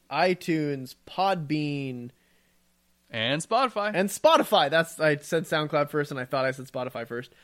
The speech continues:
Speaker 1: Uh, and Spotify. We're on Spotify now. Um, and also any other, um,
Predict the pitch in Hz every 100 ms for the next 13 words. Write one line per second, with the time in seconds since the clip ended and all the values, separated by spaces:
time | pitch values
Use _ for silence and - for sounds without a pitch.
0 | _ - 151 147 196 - 285 302 180 151
1 | 180 180 214 208 151 131 110 - - _
2 | - 180 185 180 175 165 156 160 _ 160
3 | 165 156 143 - 156 160 - 151 143 143
4 | 143 147 143 131 - - 151 147 139 127
5 | _ _ _ _ 139 135 131 123 123